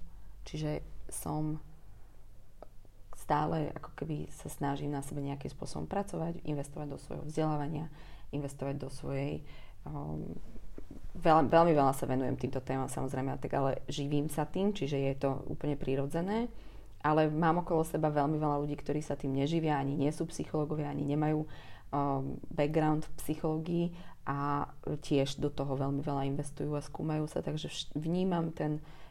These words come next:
ten kvázi ošial okolo toho a, ehm, je to podľa mňa veľmi pozitívne. Je to super,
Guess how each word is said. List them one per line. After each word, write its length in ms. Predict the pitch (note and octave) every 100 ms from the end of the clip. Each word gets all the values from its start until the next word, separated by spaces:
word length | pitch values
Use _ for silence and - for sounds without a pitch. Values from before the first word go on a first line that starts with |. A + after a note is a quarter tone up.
| -
ten 240 | - D3+ - - - - -
kvázi 320 | D3 D3+ -
ošial 640 | D#3 D3+ - D#3+ D3 C#3+
okolo 380 | C#3 - D3+ D3+
toho 340 | D3+ D3+ D3+ D3 D3 C#3+
a, 60 | C#3 C#3+ - - - - - - - - - - -
ehm, 480 | D#3+ D#3 D#3 D#3 D3+ D#3+ - - - - - - - -
je 220 | - D#3+
to 160 | D#3 D#3
podľa 160 | D3+ D#3
mňa 80 | D3+
veľmi 160 | D3+ D#3+
pozitívne. 500 | D#3 E3+ - D#3 D#3 - - -
Je 80 | D#3+
to 160 | D#3+
super, 400 | - D#3 E3+ G#3+